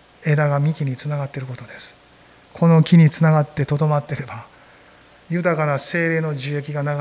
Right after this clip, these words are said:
れ、作られていくんです。気づいたら螺旋階段を登るように、天の御座に一緒におるんです。ハレルヤ。三節にはっきりと、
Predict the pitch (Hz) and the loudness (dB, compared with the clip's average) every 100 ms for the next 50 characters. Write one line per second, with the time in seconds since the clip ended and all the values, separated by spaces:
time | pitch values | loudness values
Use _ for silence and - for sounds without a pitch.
0 | 139 123 117 - _ _ _ - - 151 | -6 -8 -12 -20 _ _ _ -16 -12 -10
1 | 135 135 135 127 - - - _ _ _ | -10 -12 -14 -16 -18 -20 -20 _ _ _
2 | _ _ _ _ _ _ - 190 190 170 | _ _ _ _ _ _ -8 -4 -4 -4
3 | 147 135 143 - 160 160 175 156 143 147 | -4 -4 -4 -4 -6 -4 -2 -2 -4 -4
4 | 165 160 156 143 131 127 - _ _ _ | -4 -4 -4 -4 -8 -10 -18 _ _ _
5 | _ _ _ - 147 131 131 131 120 117 | _ _ _ -10 -8 -8 -8 -8 -10 -10
6 | 123 - 156 160 165 139 - - - - | -8 -8 -8 -10 -12 -18 -14 -12 -12 -18
7 | _ _ _ _ _ _ - - - 160 | _ _ _ _ _ _ -20 -20 -18 -16
8 | 156 - - _ _ _ _ _ _ - | -16 -18 -20 _ _ _ _ _ _ -20
9 | - - - - _ _ _ _ _ _ | -20 -20 -20 -20 _ _ _ _ _ _
10 | _ _ _ _ - - 170 175 156 143 | _ _ _ _ -8 0 2 2 0 -2
11 | 123 131 - 147 131 | -4 -6 -8 -8 -8